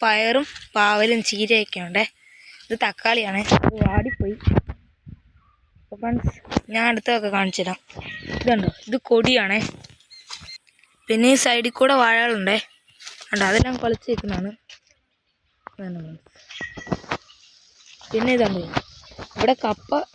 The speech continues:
ചെറുത് നട്ടേക്കുന്നതാണ്. ഇതുണ്ട്, പിന്നെ ഇവിടെ ഒരു റംബൂട്ടാനുണ്ട്. ഇതുണ്ടോ ഫ്രണ്ട്സ്, ഇത് നമ്മൾ അപ്പുറത്ത് കാണിച്ച കുറച്ച്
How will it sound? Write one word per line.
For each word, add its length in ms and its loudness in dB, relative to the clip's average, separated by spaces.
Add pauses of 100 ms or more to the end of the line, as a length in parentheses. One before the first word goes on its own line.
(120)
ചെറുത് 360 4 (260)
നട്ടേക്കുന്നതാണ്. 760 -4 (840)
ഇതുണ്ട്, 280 -8 (1600)
പിന്നെ 260 2
ഇവിടെ 160 6 (100)
ഒരു 140 2
റംബൂട്ടാനുണ്ട്. 720 0 (1400)
ഇതുണ്ടോ 340 4
ഫ്രണ്ട്സ്, 280 0 (320)
ഇത് 140 0
നമ്മൾ 220 6
അപ്പുറത്ത് 340 0
കാണിച്ച 320 2
കുറച്ച് 200 0